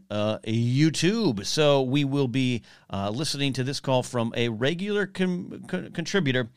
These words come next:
uh, the wonderful Eric Monroe, with this phone call that prompted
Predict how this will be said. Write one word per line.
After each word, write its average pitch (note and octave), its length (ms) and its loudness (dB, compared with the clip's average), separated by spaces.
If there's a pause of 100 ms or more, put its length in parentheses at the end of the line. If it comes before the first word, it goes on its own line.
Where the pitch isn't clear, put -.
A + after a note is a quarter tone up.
(460)
uh, F2+ 360 -4
the G2 440 -6
wonderful C#3 720 -2
Eric F#3+ 300 2
Monroe, D3+ 640 4 (680)
with G2 140 -8
this F3 220 0
phone C#3+ 260 0
call C3 280 2
that A2 180 -2
prompted C3 560 2